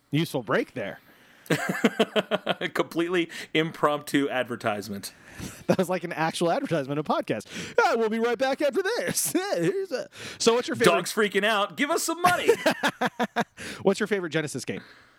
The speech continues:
Speaker 2: Sega Genesis was my console of choice for a long time, dude. Like, I, I don't even, I, I think I, I didn't even get a Super Nintendo when it came out. I was a diehard Sega Genesis
Speaker 1: Hmm.
Speaker 2: guy, and, and some of those games just still stand up today. Like, I loved Echo the Dolphin.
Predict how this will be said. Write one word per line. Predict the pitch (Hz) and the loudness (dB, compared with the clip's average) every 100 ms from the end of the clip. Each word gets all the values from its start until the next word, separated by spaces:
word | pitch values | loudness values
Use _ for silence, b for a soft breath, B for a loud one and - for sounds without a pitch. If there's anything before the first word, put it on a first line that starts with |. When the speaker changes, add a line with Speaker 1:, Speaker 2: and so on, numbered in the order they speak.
| B B B B | B B B B
Speaker 2:
Sega | - 185 220 | -2 0 2
Genesis | 202 190 180 | 0 0 0
was | 143 139 - | 2 2 0
my | 127 127 | -2 -2
console | 107 139 139 - 131 | 0 0 0 0 0
of | 113 | -2
choice | - 120 117 | -2 -2 -2
for | - 107 | -2 0
a | |
long | 104 110 110 113 113 | 0 -2 -2 -4 -4
time, | 120 117 110 | -2 -2 -2
dude. | 107 107 107 | -4 -4 -4
Like, | 113 101 - | -6 -6 -8
I, | 104 95 - B B - | -6 -6 -10 B B 0
I | 143 | 2
don't | 190 | 0
even, | 156 139 127 | -2 -4 -4
I, | 98 - 143 147 | -8 0 0 0
I | |
think | 165 196 | -2 0
I, | 156 - | 0 0
I | - 160 | 0 0
didn't | 170 185 | 0 -2
even | 143 | -2
get | 127 131 | 0 0
a | 143 | 0
Super | - 131 | -2 -2
Nintendo | 120 123 120 | -2 -2 -2
when | 110 107 | -2 -4
it | |
came | - 107 | -4 -2
out. | 101 98 | -2 -2
I | 117 | 0
was | 127 127 | 0 0
a | 113 | -4
diehard | 104 - 135 127 113 117 | -4 0 2 0 -2 -4
Sega | 104 117 107 | -2 -4 -4
Genesis | 107 104 143 117 | -4 -4 -4 -4
Speaker 1:
Hmm. | |
Speaker 2:
guy, | 101 98 98 B B B | -4 -4 -8 B B B
and, | 123 127 | -2 0
and | 127 | -2
some | - 175 | 0 -2
of | 170 | 0
those | 143 | 0
games | 127 143 131 | 0 -2 -2
just | - 120 - | -4 -2 0
still | 143 143 | 0 0
stand | - 123 110 | 0 -2 -2
up | 107 | -4
today. | - 107 104 104 | -4 -2 -2 -2
Like, | 104 - B B B | -6 -10 B B B
I | 156 | 2
loved | 143 143 127 | 2 -2 -2
Echo | 117 127 135 | -4 0 -2
the | 113 | 0
Dolphin. | 107 110 110 120 117 | -2 -2 -2 -4 -4